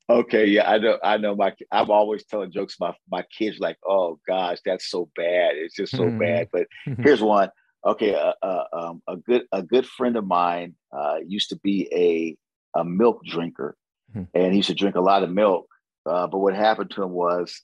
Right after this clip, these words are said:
Speaker 1: uh, he started to get la-, lactose intolerant, but he still liked milk.
Speaker 2: Mm-hmm.
Speaker 1: So he started drinking large amounts of almond milk.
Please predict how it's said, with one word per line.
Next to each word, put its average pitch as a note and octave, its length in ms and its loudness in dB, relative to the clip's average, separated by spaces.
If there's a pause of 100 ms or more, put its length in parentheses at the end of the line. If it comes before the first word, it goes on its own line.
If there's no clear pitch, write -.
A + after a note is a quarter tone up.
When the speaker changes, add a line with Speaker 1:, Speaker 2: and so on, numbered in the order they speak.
Speaker 1:
uh, E2 180 0
he E2+ 140 -6
started F2+ 320 0
to F#2 80 -4
get F2 80 4
la-, F2 320 2
lactose F#2 640 -2
intolerant, F2+ 580 -2
but F#2 100 -10
he F#2+ 60 -10
still C3+ 240 0
liked F#2+ 220 2
milk. F2 320 -2 (400)
Speaker 2:
Mm-hmm. F#2 100 -8
Speaker 1:
So G#2 140 2
he A2 120 2
started A#2 380 2
drinking G#2+ 360 -6
large A2 720 2 (100)
amounts F#2+ 720 -4
of E2+ 140 -6 (160)
almond F#2+ 420 2
milk. D#2+ 240 -10